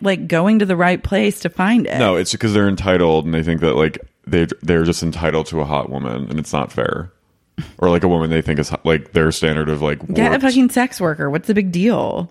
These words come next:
Speaker 2: No, it's like they just, they expect the women to just throw themselves at,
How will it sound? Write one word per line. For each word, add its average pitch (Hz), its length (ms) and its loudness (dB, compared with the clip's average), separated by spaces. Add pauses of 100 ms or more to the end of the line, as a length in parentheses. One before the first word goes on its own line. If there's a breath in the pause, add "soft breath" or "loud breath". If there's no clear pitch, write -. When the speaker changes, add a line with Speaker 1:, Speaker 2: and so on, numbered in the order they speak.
(100)
Speaker 2:
No, 107 260 2
it's 90 320 -2
like 95 300 2 (180)
they 95 160 2
just, 90 380 -2 (180)
they 104 220 4
expect 110 520 0
the 107 80 2
women 92 360 2
to 92 100 -8
just 87 260 -4 (140)
throw 85 280 0
themselves 73 440 -4
at, 69 240 -8